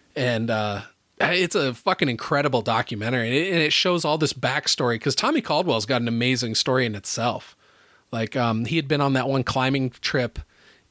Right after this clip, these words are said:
in, um, oh, what was it? One of the Stan countries over there. And, uh, basically they, they got, <laughs> they got, uh,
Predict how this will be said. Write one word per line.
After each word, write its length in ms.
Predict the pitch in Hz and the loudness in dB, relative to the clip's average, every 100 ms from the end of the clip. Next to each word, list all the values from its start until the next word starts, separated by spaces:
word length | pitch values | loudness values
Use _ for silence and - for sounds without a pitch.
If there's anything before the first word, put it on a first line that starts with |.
| - | -4
in, 300 | 123 113 113 | 0 0 2
um, 520 | 110 107 101 101 98 - _ _ _ _ _ _ _ _ - - - | 0 0 -2 -4 -8 -12 _ _ _ _ _ _ _ _ -20 -16 -4
oh, 360 | 135 127 110 113 | 0 2 0 -2
what 340 | 147 156 123 | -4 -4 -4
was 300 | 113 110 120 | -2 0 2
it? 120 | 107 - - _ _ _ _ _ _ _ _ _ - | 0 -6 -14 _ _ _ _ _ _ _ _ _ -8
One 120 | 156 | -4
of 60 | |
the 60 | 127 | 0
Stan 440 | - - 117 117 | 0 0 0 0
countries 460 | 117 117 104 113 107 | 0 -2 -2 -2 0
over 200 | 107 104 | 0 0
there. 240 | 107 104 - _ - - - _ _ - | 0 -2 -6 _ -20 -20 -20 _ _ -2
And, 240 | 131 117 | 2 2
uh, 380 | 117 117 107 107 104 - | 4 4 2 0 -6 -2
basically 400 | 139 139 - 135 | 0 0 2 2
they, 180 | 127 135 247 | 4 4 4
they 180 | 151 147 | 2 2
got, 260 | 165 160 | 0 2
<laughs> 20 | 170 | 2
they 140 | 180 | 2
got, 340 | 175 175 170 170 | 2 0 0 0
uh, 340 | 151 143 139 | 2 2 0